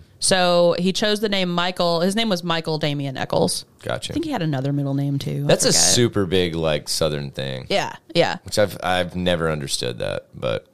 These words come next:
Speaker 2: okay.
Speaker 1: Um, he chose the name Michael after the church that he was attending, Saint Michael's, and Damien after a man named Father Damien who had taken care of lepers, like, until he caught leprosy and died.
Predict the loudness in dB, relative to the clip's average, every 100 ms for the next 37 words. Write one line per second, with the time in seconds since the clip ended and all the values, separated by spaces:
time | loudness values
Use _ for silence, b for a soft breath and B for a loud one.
0 | -8 -2 2 2 2 0 0 0 0 0
1 | 0 2 2 0 0 0 2 0 -2 -2
2 | 0 0 0 0 2 0 0 0 2 2
3 | 4 6 6 4 6 6 4 4 4 6
4 | 6 6 8 8 6 6 2 4 4 6
5 | 6 6 4 4 4 6 6 6 6 6
6 | 6 6 6 4 2 0 0 2 2 2
7 | 0 2 4 4 2 0 0 0 0 0
8 | -2 0 0 2 0 0 0 2 2 4
9 | 2